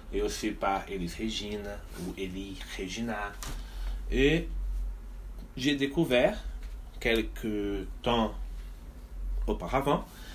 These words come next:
qu'il y a une version en français. E eu descobri que tem, que alguns anos atrás, essa versão em francês da, de uma música que é brasileira.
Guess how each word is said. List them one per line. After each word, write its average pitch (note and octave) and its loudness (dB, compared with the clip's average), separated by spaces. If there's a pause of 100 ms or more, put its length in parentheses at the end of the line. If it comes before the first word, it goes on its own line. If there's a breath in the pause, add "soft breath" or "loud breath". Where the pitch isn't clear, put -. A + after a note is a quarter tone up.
(140 loud breath)
qu'il A3 2
y G3 10
a G#3 12
une G#3 4
version G3 6 (260)
en C#4 10
français. F#3+ 2
E B2+ 0
eu C#3 2
descobri C#3 2
que F3+ 2
tem, D3 2 (640 loud breath)
que A#2+ 4
alguns A#2 4
anos A2+ 4
atrás, A#2+ 4 (220)
essa C#3+ 4
versão D3 4 (140)
em B3+ 6
francês A3 4 (260)
da, E3+ 8
de F3+ 4
uma B3+ 8
música A3+ 2 (300)
que A3+ 2
é - 6
brasileira. G#3+ 4